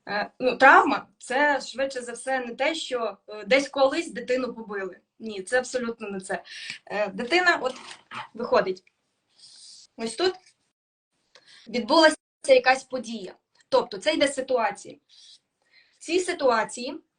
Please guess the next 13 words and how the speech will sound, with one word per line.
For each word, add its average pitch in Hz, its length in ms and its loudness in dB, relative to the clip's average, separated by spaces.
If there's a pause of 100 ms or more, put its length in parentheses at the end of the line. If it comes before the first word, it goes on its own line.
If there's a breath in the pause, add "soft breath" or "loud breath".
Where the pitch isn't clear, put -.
(540 loud breath)
де 247 140 4
у 254 120 -6
дитини 262 560 2
виникає 269 580 6
якась 247 460 -6
емоція. 226 540 -12 (2000 loud breath)
Потім, 294 580 0
після 330 320 -6
цієї 302 440 -4
емоції, 240 640 -6 (300 loud breath)
виникає 240 520 4
тілесна 247 680 -2
реакція. 226 720 -2